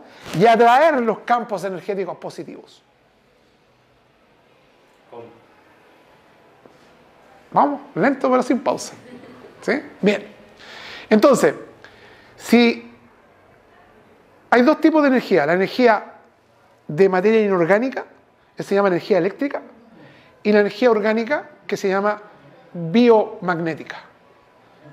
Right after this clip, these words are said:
Speaker 1: que es producida por nuestra biología. ¿Bien? Y esa energía se carga, se recarga. Una de las maneras es la yoga.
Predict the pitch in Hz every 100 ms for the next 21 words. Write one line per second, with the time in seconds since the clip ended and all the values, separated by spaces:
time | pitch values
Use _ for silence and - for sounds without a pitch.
0 | - 196 196 214 190 175 - 208 208 196
1 | 165 185 - 185 165 - - - _ _
2 | _ - - - 175 240 381 - - -
3 | - - - 196 233 294 277 - 294 269
4 | 240 254 202 147 - _ _ _ _ -
5 | - - _ _ - - 202 190 185 208
6 | 170 123 - - _ - _ _ _ -
7 | - - - 330 320 285 285 339 370 349
8 | 311 196 143